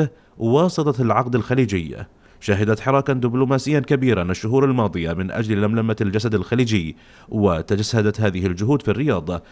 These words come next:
حيث أشار البيان الختامي للقمة إلى توافق قادة الخليج، واعتمد جملة من القرارات الهادفة إلى تعزيز التنسيق والتكامل بين دول مجلس التعاون في المجالات المختلفة، وتأكيد وحدة الصف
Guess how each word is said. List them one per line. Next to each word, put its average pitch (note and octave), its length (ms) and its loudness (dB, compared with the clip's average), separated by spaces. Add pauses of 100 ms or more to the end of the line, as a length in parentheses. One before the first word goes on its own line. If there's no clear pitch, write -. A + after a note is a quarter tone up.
(140)
حيث G3 240 2
أشار C3 340 2
البيان G#2 300 2
الختامي G2+ 480 -2
للقمة G#2+ 380 -2
إلى G2 200 -2
توافق G2+ 440 -2
قادة G2+ 240 0
الخليج، F#2 500 -2 (380)
واعتمد G2+ 520 0
جملة G#2 280 -2
من F#2+ 120 -2
القرارات F2+ 540 -2
الهادفة G2 580 -2
إلى E2+ 260 -4
تعزيز G2 300 -4
التنسيق F#2+ 520 -4
والتكامل G2+ 540 -4
بين F2 260 -4
دول F#2 300 -2
مجلس F#2 280 -6
التعاون A#2+ 600 2
في - 260 -8
المجالات G2+ 480 0
المختلفة، F2 600 -4 (280)
وتأكيد F2+ 580 -2
وحدة F#2 280 -4
الصف G#2+ 540 0